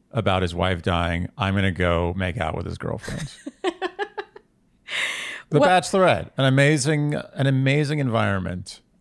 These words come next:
Speaker 2: It
Speaker 1: of
Speaker 2: is.
Speaker 1: not reality.
Speaker 2: It's true. And I
Speaker 1: Mm-hmm.
Speaker 2: will also say that that was definitely edited. Like, you could see how they pigeonholed Greg's reaction to Michael's story as being about Katie.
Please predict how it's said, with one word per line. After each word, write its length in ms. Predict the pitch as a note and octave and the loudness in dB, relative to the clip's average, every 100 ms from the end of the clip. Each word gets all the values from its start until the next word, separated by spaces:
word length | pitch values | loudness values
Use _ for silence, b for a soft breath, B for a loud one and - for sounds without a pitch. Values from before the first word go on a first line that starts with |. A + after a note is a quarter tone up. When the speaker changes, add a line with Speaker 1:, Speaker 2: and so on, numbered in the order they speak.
| _ _ _ _ - | _ _ _ _ -2
Speaker 2:
It 160 | B3+ | 2
Speaker 1:
of 180 | A#2+ A2 | 4 4
Speaker 2:
is. 100 | G#2 | 2
Speaker 1:
not 280 | G#2 G#2+ G#2 | 2 0 0
reality. 580 | G2 F#2 F#2 G2+ - - - | 2 4 2 0 -4 -10 -12
Speaker 2:
It's 300 | A#3+ G#3+ - | -8 -4 -4
true. 440 | - D4 F#3 E3+ - - | 0 2 2 -4 -8 0
And 240 | C4 C4 | 2 4
I 20 | C4 | 4
Speaker 1:
Mm-hmm. 80 | C#4 | 6
Speaker 2:
will 60 | |
also 440 | C4+ A#3 A#3 - A3 | 6 6 2 0 -2
say 220 | - G#3 | -2 -2
that 100 | F#3 | 2
that 220 | G#3 F#3+ | 2 4
was 240 | F#3+ F3+ - | 2 0 0
definitely 580 | F#3+ F3+ F#3+ F3+ E3+ | 0 0 -4 -4 -4
edited. 540 | - E3 A3 C4 C#4+ A3 | -4 -2 2 4 4 4
Like, 180 | F#3+ G#3 | 0 0
you 100 | F#3 | -2
could 300 | G#3 F#3 - - | -2 -4 -6 -4
see 280 | - B3+ | -2 0
how 160 | B3+ A#3 | 2 4
they 160 | A3 G#3 | 4 2
pigeonholed 840 | - A3 A3 G#3+ G#3 F#3+ F3+ - F3+ | 2 2 2 0 0 0 0 -4 -8
Greg's 420 | F3+ F#3+ F#3 - | 0 2 2 -2
reaction 400 | F#3 E3+ E3 - | -2 0 0 -2
to 80 | F#3+ | -4
Michael's 320 | F#3 E3+ F#3 | -2 -2 -4
story 380 | - F3+ F3 F3 | -4 -2 -2 -2
as 120 | F#3 | -4
being 400 | D#3+ F#3 F3 F3 | -4 -2 -2 -2
about 380 | - E3+ D#3 D#3+ | -4 -2 -2 -2
Katie. 540 | - D#3+ F3+ G#3 A#3+ | -6 -4 -4 -4 -6